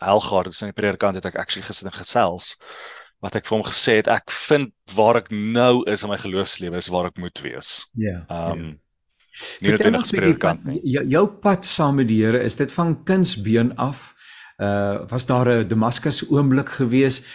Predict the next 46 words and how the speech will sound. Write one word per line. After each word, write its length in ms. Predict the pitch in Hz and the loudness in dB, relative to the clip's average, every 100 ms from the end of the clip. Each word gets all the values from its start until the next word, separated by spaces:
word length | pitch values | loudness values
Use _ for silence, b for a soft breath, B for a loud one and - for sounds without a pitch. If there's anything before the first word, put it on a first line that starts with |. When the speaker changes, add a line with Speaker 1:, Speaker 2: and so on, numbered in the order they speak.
| B - | B -2
Speaker 2:
daar 220 | 107 120 | 2 2
waar 80 | 139 | 4
jy 120 | 131 | 4
nou 140 | 123 113 | 6 4
sit, 400 | - 139 131 - B B _ | 2 0 0 -8 B B _
ehm, 760 | 107 107 107 104 104 107 104 101 | -2 0 2 2 0 0 0 0
met 160 | 107 | 0
my 240 | 113 110 113 | 0 0 0
in 120 | 113 | -4
sit 200 | - 117 | -4 -4
en 80 | 117 | -4
gesels, 500 | 107 95 110 127 127 | -4 -2 2 2 0
en 100 | 123 | -4
weer 200 | 101 110 110 | 0 0 2
ter 120 | 113 | 2
wille 140 | 117 | 2
van 100 | 110 | 2
ons 140 | 110 - | -2 0
luisteraars, 460 | 107 110 123 123 - | -2 0 0 0 0
ons 240 | 113 - | -2 0
sien 180 | 147 147 | 2 2
mekaar, 360 | 117 113 113 104 | 2 2 0 0
want 140 | 92 | -4
ons 140 | 101 | -4
kuier 280 | - 113 110 | -2 0 0
via 240 | 92 98 95 | 0 -2 -2
Zoom, 380 | 85 113 127 | 0 2 2
julle 200 | 101 104 | 2 0
hoor 260 | 107 101 110 | 0 0 2
nou 180 | 123 101 | 2 2
net 160 | 95 | 0
die 120 | 92 92 | -2 -4
stemme, 440 | - 101 104 156 B B B B - | -4 -2 -2 -4 B B B B 0
eh, 200 | 107 104 | 0 2
maar, 360 | 107 107 107 | 2 2 0
eh, 220 | 98 107 101 | -2 -2 -2
die, 200 | 101 98 | -2 -2
die 160 | 98 90 | -2 0
lig 260 | 113 127 | 0 0
skyn 400 | - - 131 123 | -4 -4 0 2
helder 560 | 98 104 131 120 101 82 | 2 0 0 0 -2 -2
deur 300 | 104 113 98 | 0 0 0
daar, 240 | 101 98 | -2 -4
deur 160 | 90 101 | -4 -4
sy 160 | 107 95 | -4 -4
venster, 600 | - 110 107 - 113 | -2 -2 -2 0 -2